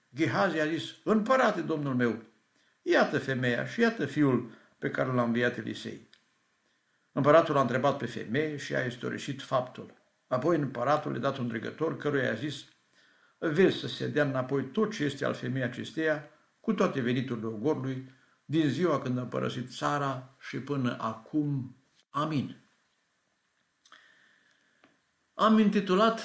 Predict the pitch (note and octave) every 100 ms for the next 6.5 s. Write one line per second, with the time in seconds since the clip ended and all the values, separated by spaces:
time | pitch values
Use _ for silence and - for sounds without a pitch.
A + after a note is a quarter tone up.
0 | - - - - - A#2 D3 F3 D#3 D3
1 | C#3+ C#3 C#3 C3 B2+ C#3+ D3 C#3+ D3 C#3+
2 | C3 B2+ B2+ A#2+ A2+ B2 A#2+ G#2+ G#2+ G2+
3 | - B2+ D#3 D3+ _ _ _ _ _ _
4 | _ _ _ _ _ _ _ _ _ _
5 | _ _ _ _ _ _ - A#3 - A#3+
6 | A#3+ G#3+ G3+ - -